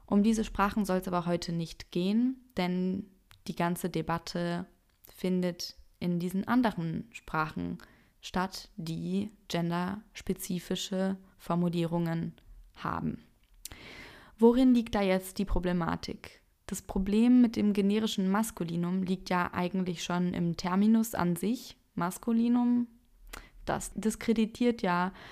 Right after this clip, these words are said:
den Anspruch der Geschlechterneutralität. Viel wichtiger als der Name ist allerdings die Art, wie wir mit dem generischen Maskulinum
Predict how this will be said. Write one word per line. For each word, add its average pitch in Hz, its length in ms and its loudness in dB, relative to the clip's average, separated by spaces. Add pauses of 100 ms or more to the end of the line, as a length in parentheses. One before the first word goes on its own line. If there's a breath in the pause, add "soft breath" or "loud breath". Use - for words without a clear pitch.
(580 loud breath)
den 185 200 4
Anspruch 226 760 0
der 180 380 -2
Geschlechterneutralität. - 1300 -4 (400)
Viel 214 200 2
wichtiger 220 560 0
als - 280 -4
der 170 220 0
Name 190 400 4
ist - 220 -6
allerdings 185 440 0
die - 220 -8
Art, 190 320 0
wie 180 100 -4
wir 175 140 0
mit 175 160 -2
dem 175 140 -2
generischen 175 500 0
Maskulinum 180 580 0